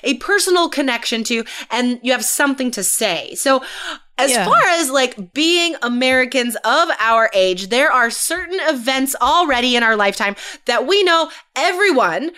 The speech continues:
Speaker 1: remembers where they were when this happened. What, what are some of those events, Lindsay?
Speaker 2: Well, I mean, s-, some of the,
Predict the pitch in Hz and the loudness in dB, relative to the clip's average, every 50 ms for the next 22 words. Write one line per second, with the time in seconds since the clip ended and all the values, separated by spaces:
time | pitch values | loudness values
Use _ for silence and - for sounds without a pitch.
0 | - _ - 202 262 277 269 254 254 262 262 269 269 269 277 285 285 247 226 202 | -16 _ -4 0 2 2 4 4 4 4 2 2 2 2 2 2 0 -2 -2 0
1 | 202 208 233 254 294 294 277 269 277 262 202 208 190 190 196 196 185 - 180 180 | 2 2 4 2 2 4 2 2 2 2 0 2 2 4 2 2 0 -4 -4 -4
2 | 202 220 233 233 240 233 196 208 208 196 - - - - 196 190 196 - - 170 | -2 -2 -2 -2 -2 -4 -2 -2 -2 -4 -6 -10 -6 -2 -2 -2 -2 -4 -8 -10
3 | 165 - - 180 196 240 294 359 339 311 269 302 330 359 403 415 370 - 392 339 | -10 -10 -10 -6 0 2 2 4 2 2 2 2 2 2 2 2 2 2 0 0
4 | 330 311 285 269 262 247 240 226 202 208 190 170 156 175 - 202 196 190 180 220 | 2 2 2 2 2 2 0 -2 -2 -2 -4 -4 -6 -8 -8 -8 -8 -8 -6 -6
5 | 240 269 269 269 _ _ _ _ _ _ _ _ _ _ _ _ _ _ _ _ | -6 -6 -8 -10 _ _ _ _ _ _ _ _ _ _ _ _ _ _ _ _
6 | _ 285 285 277 262 311 320 339 370 370 294 - - - - 294 - 359 370 403 | _ 0 2 2 2 2 2 0 0 0 -2 -4 -6 -4 -4 0 2 2 2 2
7 | 403 349 311 240 | 2 2 2 0